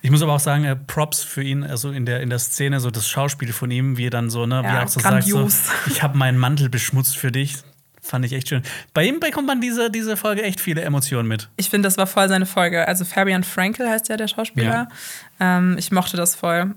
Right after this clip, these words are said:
Speaker 2: Also mir, mich hat das total abgeholt in der Szene. Ich fand das nicht kitschig.
Speaker 1: Mhm. Ich auch
Speaker 2: <laughs> Ähm,
Speaker 1: nicht.
Speaker 2: ja.
Speaker 1: Ich hab auch noch ein, äh, mal wieder einen kleinen Buchvergleich.
Speaker 2: Mhm.
Speaker 1: Ähm, da ist es, wird diese Szene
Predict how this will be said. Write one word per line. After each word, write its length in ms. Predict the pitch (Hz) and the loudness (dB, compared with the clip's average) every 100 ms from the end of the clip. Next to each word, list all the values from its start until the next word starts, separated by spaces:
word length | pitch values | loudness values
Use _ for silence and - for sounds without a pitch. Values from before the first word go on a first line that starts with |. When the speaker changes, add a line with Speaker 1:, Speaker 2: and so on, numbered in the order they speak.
| - | -8
Speaker 2:
Also 200 | 196 185 | -4 2
mir, 340 | 185 190 185 - | 4 4 2 0
mich 180 | 185 190 | -2 0
hat 120 | 196 | 2
das 300 | 180 - - | 0 0 -4
total 300 | - 196 185 | -6 0 2
abgeholt 380 | 185 190 190 196 | 2 0 -2 -2
in 100 | 190 | -2
der 120 | 190 | -2
Szene. 420 | 190 196 196 208 220 | -2 0 0 0 -2
Ich 80 | - | -2
fand 160 | 202 208 | -2 0
das 80 | |
nicht 120 | 233 - | -2 -4
kitschig. 440 | 233 - 311 - - | -4 -4 -4 -6 -4
Speaker 1:
Mhm. 320 | 247 110 - - - - 233 - | -2 -2 -4 -4 -4 -4 -4 0
Ich 80 | 196 | 4
auch 40 | |
Speaker 2:
<laughs> 60 | 190 | 4
Ähm, 320 | 185 185 202 | 4 2 -2
Speaker 1:
nicht. 120 | - - - - - | -8 -16 -14 -16 -6
Speaker 2:
ja. 300 | - 165 - - _ - - - - - | 0 0 -2 -10 _ -20 -16 -14 -10 -2
Speaker 1:
Ich 120 | - | 0
hab 180 | 180 - | 0 -2
auch 140 | 165 | -2
noch 280 | 175 165 156 | 2 2 2
ein, 200 | 143 135 | 0 0
äh, 360 | 127 127 127 131 | 2 2 0 -2
mal 180 | 135 123 | -2 0
wieder 160 | 123 117 | 0 0
einen 180 | 113 110 | -2 -2
kleinen 260 | 123 107 | -2 -2
Buchvergleich. 760 | 104 185 - 104 98 113 185 - - | -2 -4 -4 -6 -4 -4 -6 -10 -8
Speaker 2:
Mhm. 60 | |
Speaker 1:
Ähm, 340 | 107 107 107 123 - - - | -4 -2 -4 -6 -12 -18 -8
da 100 | - | -2
ist 220 | 123 147 190 | 0 2 0
es, 280 | - - - - - | -2 -2 -8 -20 -6
wird 160 | 147 131 | -4 -2
diese 160 | - | -4
Szene 600 | 131 - - 139 135 135 | -2 -2 -2 0 0 -2